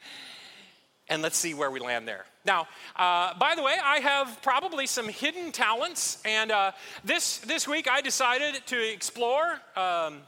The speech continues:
and express myself a little bit. Uh, we, we care a lot about coffee and craft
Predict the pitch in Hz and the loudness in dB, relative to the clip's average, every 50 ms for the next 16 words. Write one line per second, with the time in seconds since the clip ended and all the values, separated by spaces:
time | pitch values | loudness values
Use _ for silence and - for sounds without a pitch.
0 | _ _ - - - - - - - 196 196 196 - - - - 220 233 262 - | _ _ -20 -20 -20 -20 -20 -12 -6 -2 -2 0 0 -2 2 4 4 4 4 4
1 | - - - - - - - - - - - - - 220 220 202 254 247 226 226 | 2 2 0 -2 -4 -8 -14 -20 -20 -20 -10 -2 2 2 2 4 2 2 2 2
2 | 240 240 240 214 247 330 359 - - - - - - - - - 180 185 180 180 | 0 0 2 4 4 4 2 0 -6 -20 -20 -20 -20 -16 -6 0 2 2 2 2
3 | 165 - 196 208 220 220 214 214 208 196 196 208 202 196 185 - - 233 214 208 | 0 -2 -2 -2 -2 0 -2 -4 -4 -6 -4 -2 -2 -2 -2 -2 0 2 2 2
4 | 202 190 185 190 185 202 226 226 202 196 180 175 - - 220 202 226 - - 320 | 2 2 2 2 2 2 2 2 2 2 0 0 0 2 4 4 4 2 0 -4
5 | 302 202 - - - - - 202 185 175 185 214 240 - - - - - | -4 -4 -6 -8 -8 -4 0 2 4 4 4 4 2 0 -4 -8 -8 -8